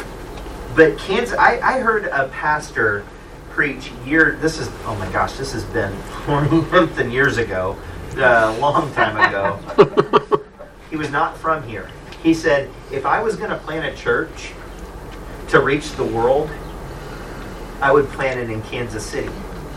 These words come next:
Speaker 1: And I said, and that, I did exactly what you did.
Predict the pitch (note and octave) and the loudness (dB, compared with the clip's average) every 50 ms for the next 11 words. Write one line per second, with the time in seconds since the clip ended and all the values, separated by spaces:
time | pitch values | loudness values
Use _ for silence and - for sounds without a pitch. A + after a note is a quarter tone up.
0 | - - - - - - - - - C3+ B2+ C3 C3+ B2+ - - B2 A2+ G2+ G2 | -12 -12 -12 -12 -10 -10 -10 -6 -2 0 2 2 2 2 0 -2 -2 0 -2 -2
1 | - - A#2 A2+ - - C3+ C3 B2+ - - - C#3+ C#3+ C#3+ C#3+ C3+ C3 B2 B2 | -4 -6 -8 -6 0 4 6 6 6 6 4 0 2 4 4 4 2 2 2 2
2 | D3+ C#3 C#3 E3+ E3+ E3 E3 F#3 F3 - - - - | 2 2 2 2 -2 -2 -2 -4 -2 0 2 2 0